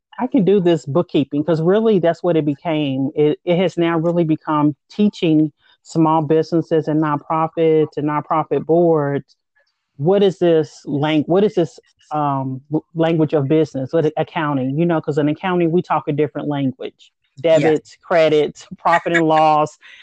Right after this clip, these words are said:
Speaker 1: net income, you know, why is this negative? Why is this positive?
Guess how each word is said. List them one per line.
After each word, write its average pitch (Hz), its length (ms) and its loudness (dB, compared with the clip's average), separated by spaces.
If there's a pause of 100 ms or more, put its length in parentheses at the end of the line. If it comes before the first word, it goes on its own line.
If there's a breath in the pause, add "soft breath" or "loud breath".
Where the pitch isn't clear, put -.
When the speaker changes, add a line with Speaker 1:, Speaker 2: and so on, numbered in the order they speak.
(140 loud breath)
Speaker 1:
net 170 320 0
income, 156 1040 0
you 202 160 -2
know, 170 140 2
why 180 260 2
is 196 80 -4
this 190 220 2
negative? 165 500 0
Why 170 200 0
is 160 80 -8
this 175 200 -4 (100)
positive? 160 840 -2